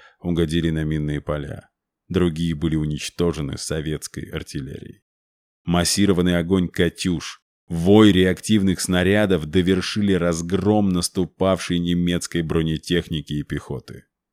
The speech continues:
Неудачно закончились и другие попытки деблокировать Кюстрин. Тридцатого марта тысяча девятьсот сорок пятого года, после двухмесячных боев, Кюстрин и прилегающая к нему местность были взяты.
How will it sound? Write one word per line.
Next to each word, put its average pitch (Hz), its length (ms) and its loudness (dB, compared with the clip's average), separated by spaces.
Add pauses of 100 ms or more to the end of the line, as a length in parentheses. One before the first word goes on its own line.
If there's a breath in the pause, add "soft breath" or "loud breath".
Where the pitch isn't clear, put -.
(640)
Неудачно 90 600 2
закончились 82 680 -4
и 87 40 -4
другие 87 420 -4
попытки 80 540 -8
деблокировать 76 840 -8
Кюстрин. - 580 -12 (600)
Тридцатого 92 540 0
марта 92 340 0
тысяча 90 400 -4
девятьсот 87 460 -4
сорок 87 260 -2
пятого 85 360 -2
года, 87 420 -2 (320 soft breath)
после 95 260 0
двухмесячных 92 800 0
боев, 87 480 2 (120)
Кюстрин 98 460 2
и 92 60 2
прилегающая 92 720 0
к - 60 -12
нему 92 240 0
местность 98 560 -2
были 90 320 -2
взяты. 78 600 -10